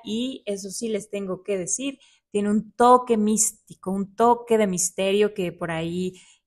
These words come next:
este, es, es algo que también nos mantiene un poco interesados. Bueno, resulta que esta chica pone su, su librería y, pues, tampoco es que le está yendo muy bien, ¿no? Nos, nos cuenta la historia que, pues, tiene muchos pagos atrasados con su distribuidor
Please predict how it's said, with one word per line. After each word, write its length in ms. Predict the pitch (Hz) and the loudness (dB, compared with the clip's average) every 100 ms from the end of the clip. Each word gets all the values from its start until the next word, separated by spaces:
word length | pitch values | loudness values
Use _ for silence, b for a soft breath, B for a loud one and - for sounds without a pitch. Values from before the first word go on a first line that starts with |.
| - | -10
este, 400 | 190 180 - 185 | -6 -6 -2 -4
es, 100 | 185 | -2
es 220 | 202 190 | -2 0
algo 260 | 208 190 185 | 0 0 -2
que 160 | 180 175 | -4 -4
también 320 | 180 180 180 | -4 -4 -4
nos 160 | 185 | -4
mantiene 560 | 175 170 175 175 175 165 | -4 -6 -6 -8 -8 -10
un 100 | 185 | -10
poco 220 | 180 180 185 | -10 -8 -8
interesados. 720 | 170 160 165 165 151 - - b b b | -6 -8 -6 -8 -8 -12 -20 b b b
Bueno, 280 | 196 196 165 - _ _ _ _ _ _ _ _ _ _ - B B B - | 0 2 0 -8 _ _ _ _ _ _ _ _ _ _ -20 B B B 0
resulta 440 | 226 226 294 294 | 2 2 2 2
que 100 | 294 | 2
esta 220 | 240 240 | -2 0
chica 400 | 233 214 - 160 | 2 0 0 -6
pone 220 | - 185 185 | -4 -4 -2
su, 300 | 190 180 180 | -2 -4 -6
su 180 | - 175 | -10 -6
librería 560 | 175 160 156 151 151 | -4 -4 -4 -6 -6
y, 120 | 170 | -6
pues, 200 | 175 220 | -2 -2
tampoco 340 | 226 233 262 277 | 0 0 2 2
es 100 | 277 | 2
que 120 | 233 | 2
le 60 | 190 | 0
está 200 | - 190 | 0 -2
yendo 300 | 185 185 180 | 0 -2 -2
muy 200 | 175 165 | -4 -6
bien, 240 | 151 - | -10 -14
¿no? 320 | 165 196 233 - | -10 -8 -8 -10
Nos, 520 | 165 170 160 - - - | -14 -12 -12 -12 -12 -12
nos 240 | 175 170 | -10 -8
cuenta 320 | - 185 190 | -4 -4 -2
la 100 | 185 | -2
historia 480 | 170 - 185 185 185 | -4 -2 0 0 -2
que, 80 | - | -8
pues, 240 | 170 165 | -12 -6
tiene 260 | - 185 180 | -2 0 0
muchos 600 | 190 208 240 240 220 - | -2 0 0 -2 -4 -4
pagos 340 | 208 196 190 | 0 0 0
atrasados 600 | 190 - 160 185 180 180 | -6 -8 -8 -4 -4 -4
con 140 | - 165 | -8 -10
su 160 | - | -10
distribuidor 840 | 160 156 - 160 160 165 175 202 | -10 -12 -12 -8 -6 0 0 0